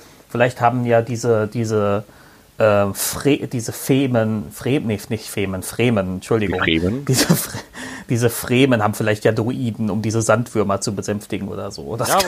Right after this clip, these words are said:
Speaker 2: wobei, ich wette, auch
Speaker 1: <laughs>
Speaker 2: da
Speaker 1: oder man
Speaker 2: würde man wahrscheinlich eher wieder von Schamanen sprechen, aber das ist halt quasi das Gleiche. Ähm,
Speaker 1: Man könnt-, man, man könnte das so auslegen, ne, wenn man das rollenspieltechnisch umsetzen wollen würde.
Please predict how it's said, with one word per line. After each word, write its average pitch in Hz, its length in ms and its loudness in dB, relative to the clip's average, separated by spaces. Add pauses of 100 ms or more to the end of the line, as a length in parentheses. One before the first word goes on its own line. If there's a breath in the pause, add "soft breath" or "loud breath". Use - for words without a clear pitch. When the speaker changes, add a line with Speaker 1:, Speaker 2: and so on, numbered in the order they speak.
Speaker 2:
wobei, 160 200 0
ich 208 100 0
wette, 147 220 4
auch 214 140 2
Speaker 1:
<laughs> - 40 -4
Speaker 2:
da - 100 4
Speaker 1:
oder 135 140 6
man 143 40 2 (100)
Speaker 2:
würde 131 60 -6
man 120 160 -2
wahrscheinlich 120 340 -6
eher 107 180 -6
wieder 107 140 -4
von - 160 -18
Schamanen 85 580 -6
sprechen, - 340 -14
aber 95 140 -10
das 120 120 -12
ist - 120 -8
halt 120 100 -10
quasi 107 300 -8
das - 140 -16
Gleiche. - 420 -14 (400 loud breath)
Ähm, 107 460 -2
Speaker 1:
Man 127 160 4
könnt-, 160 260 4
man, 127 260 0
man 123 160 0
könnte 139 260 4
das 117 180 4
so 104 80 2
auslegen, 104 560 -4
ne, 107 100 -2
wenn 110 100 2
man 113 140 2
das 104 180 -4
rollenspieltechnisch 107 720 -4
umsetzen 101 540 -10
wollen 98 320 -8
würde. 101 360 -6